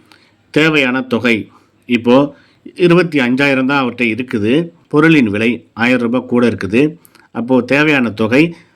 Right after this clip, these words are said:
ஆயிரம் ரூபாய். மூன்றாவது கணக்கு பாருங்க. புவனா தனக்கும் தன் உறவினர்கள் நான்கு பேர் வீட்டிற்கும் சேர்த்து ஆளுக்கு ஒரு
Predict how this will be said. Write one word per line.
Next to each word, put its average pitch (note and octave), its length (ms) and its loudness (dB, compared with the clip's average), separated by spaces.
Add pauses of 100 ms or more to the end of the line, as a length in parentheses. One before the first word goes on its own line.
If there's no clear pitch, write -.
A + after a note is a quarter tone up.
(180)
ஆயிரம் A#2 400 2
ரூபாய். F#2+ 380 -4 (2000)
மூன்றாவது C#3 360 0
கணக்கு F#2+ 280 -6
பாருங்க. G2 300 -2 (960)
புவனா D#3+ 380 2
தனக்கும் C#3 460 0
தன் B2 260 0
உறவினர்கள் C3 600 0 (100)
நான்கு B2+ 360 -2
பேர் C3 200 0
வீட்டிற்கும் A#2+ 560 -2
சேர்த்து A#2 380 2 (380)
ஆளுக்கு B2 380 2
ஒரு G#2+ 180 2